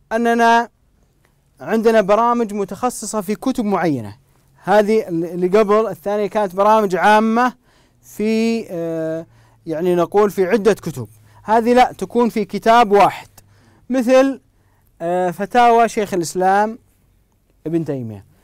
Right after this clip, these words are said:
فيوجد، آه، يعني برنامج خاص للبحث فقط في ال-، الفتاوى وللتعرف على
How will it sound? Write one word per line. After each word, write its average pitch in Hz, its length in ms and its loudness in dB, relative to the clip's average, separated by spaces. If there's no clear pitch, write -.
فيوجد، 185 1080 -2
آه، 139 460 -12
يعني 143 220 -8
برنامج 175 500 0
خاص 208 540 0
للبحث 165 640 -4
فقط 208 380 -2
في 190 340 -4
ال-، 147 180 -12
الفتاوى 185 800 0
وللتعرف 160 680 -6
على 151 300 -8